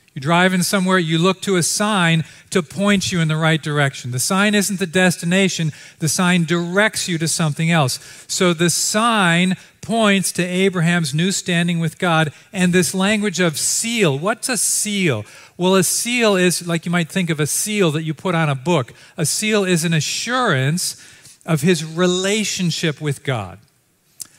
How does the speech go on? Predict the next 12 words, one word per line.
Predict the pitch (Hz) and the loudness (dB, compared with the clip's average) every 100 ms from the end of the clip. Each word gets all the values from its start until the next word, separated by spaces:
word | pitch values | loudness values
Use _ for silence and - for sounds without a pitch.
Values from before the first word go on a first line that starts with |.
| _ | _
was | 143 - | -6 -2
thinking | 175 160 | 0 0
about | 151 151 147 | 2 2 0
this | 147 - | -2 -4
this | 156 - | -6 -4
week | 165 151 | -4 -2
and | 147 | -2
even | 147 143 | -2 -2
yesterday | 147 156 - 135 131 | 0 -2 -2 -4 -2
as | 127 | -2
I | 139 | -2
was | 131 127 | -2 -2